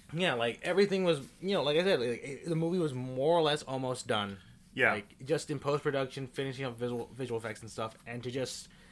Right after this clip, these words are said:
Speaker 1: go out and be like, "Yeah, we're just not gonna release it. We're not gonna put it on streaming. We're not gonna release in theaters." Uh, and I think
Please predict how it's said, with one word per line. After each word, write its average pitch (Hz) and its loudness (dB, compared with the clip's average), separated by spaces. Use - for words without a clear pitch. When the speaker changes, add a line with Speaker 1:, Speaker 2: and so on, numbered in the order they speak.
Speaker 1:
go 170 4
out 151 4
and 131 -4
be 127 -4
like, 120 0
"Yeah, 170 2
we're 185 2
just 180 -2
not 175 8
gonna 127 -2
release 107 -2
it. - -12
We're 127 -10
not 127 -4
gonna 127 -4
put 131 -2
it 120 -2
on 117 -2
streaming. 147 -2
We're 123 0
not 107 -4
gonna 107 -4
release 107 -8
in 104 -14
theaters." 131 -4
Uh, 117 -4
and 147 -4
I 160 0
think 180 -4